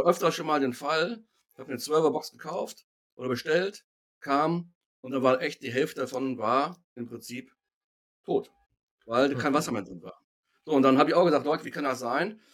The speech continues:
Speaker 1: <clears throat> Na gut, das ist immer eine Frage, wie halt dann, ähm, die Sachen da gelagert werden. Also die Lagerung von Austern ist halt extrem wichtig.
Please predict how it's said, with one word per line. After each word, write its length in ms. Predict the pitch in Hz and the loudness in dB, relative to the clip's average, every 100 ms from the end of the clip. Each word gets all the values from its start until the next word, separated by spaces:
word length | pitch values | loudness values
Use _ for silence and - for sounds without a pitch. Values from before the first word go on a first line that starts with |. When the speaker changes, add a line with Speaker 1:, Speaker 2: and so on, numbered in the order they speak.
| - | -20
Speaker 1:
<clears throat> 240 | - _ - | -20 _ -2
Na 320 | 185 143 143 | -2 2 2
gut, 180 | 180 110 | 2 -2
das 120 | 110 | -6
ist 60 | |
immer 100 | 147 143 | 0 2
eine 120 | 139 | 2
Frage, 400 | - 147 156 135 | 2 2 2 0
wie 120 | 160 | -4
halt 220 | 147 147 | 0 0
dann, 440 | 143 147 139 139 123 | 2 2 2 0 -2
ähm, 420 | 131 131 127 123 | -2 0 0 -2
die 120 | 123 120 | -10 -6
Sachen 220 | 151 147 | -6 -4
da 60 | 139 | -8
gelagert 460 | 139 190 143 110 | 0 0 0 -4
werden. 200 | 104 104 | -10 -12
Also 140 | 113 117 | -12 -4
die 60 | |
Lagerung 340 | 120 156 185 170 | 4 4 4 -2
von 160 | 156 | -8
Austern 400 | 127 156 202 175 | -2 -2 -2 -6
ist 120 | 139 156 | -8 -6
halt 140 | 135 | -6
extrem 440 | 139 - 170 156 | -6 -10 -6 -6
wichtig. 520 | 131 139 - - - | -6 -8 -12 -14 -14